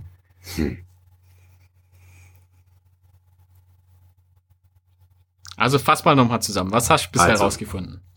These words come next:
Speaker 1: Sommerspiele.
Speaker 2: Er ist ein Japaner.
Speaker 1: Er ist ein Japaner.
Speaker 2: Sommerspiele in
Speaker 1: Er ist ein
Speaker 2: Japan.
Speaker 1: Japaner. Sommerspiele, Laufveranstaltung. Er war am Start, hatte
Speaker 2: Ja.
Speaker 1: eine körperliche Beeinträchtigung schon am Start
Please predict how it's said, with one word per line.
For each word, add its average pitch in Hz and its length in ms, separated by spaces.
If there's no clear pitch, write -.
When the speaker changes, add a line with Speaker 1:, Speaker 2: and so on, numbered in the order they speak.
Speaker 1:
Sommerspiele. 98 1040
Speaker 2:
Er 71 40
ist 123 60
ein 135 60
Japaner. 127 340
Speaker 1:
Er 95 60
ist 92 100
ein 113 80
Japaner. 82 680
Speaker 2:
Sommerspiele 160 580
in 156 80
Speaker 1:
Er 127 160
ist - 180
ein 90 80
Speaker 2:
Japan. 80 480
Speaker 1:
Japaner. 71 140
Sommerspiele, 78 840
Laufveranstaltung. 76 1080
Er 78 140
war 92 120
am 90 120
Start, - 480
hatte 127 280
Speaker 2:
Ja. 117 60
Speaker 1:
eine 113 280
körperliche 120 680
Beeinträchtigung 120 960
schon 87 260
am 76 140
Start - 520